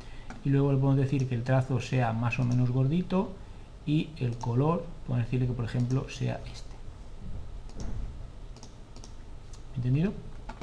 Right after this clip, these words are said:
Que queremos dibujar ya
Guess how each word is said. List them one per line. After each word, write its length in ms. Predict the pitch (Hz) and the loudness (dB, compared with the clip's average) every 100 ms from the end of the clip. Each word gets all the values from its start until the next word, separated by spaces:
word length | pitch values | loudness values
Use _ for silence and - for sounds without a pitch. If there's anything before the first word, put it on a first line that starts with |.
| - - - - - - - - - | -12 -12 -12 -14 -12 -12 -10 -12 0
Que 120 | 151 | 2
queremos 360 | 139 160 180 190 | 6 10 10 10
dibujar 460 | 190 190 - 190 175 | 10 8 8 8 8
ya 520 | 185 185 185 185 | 10 12 10 8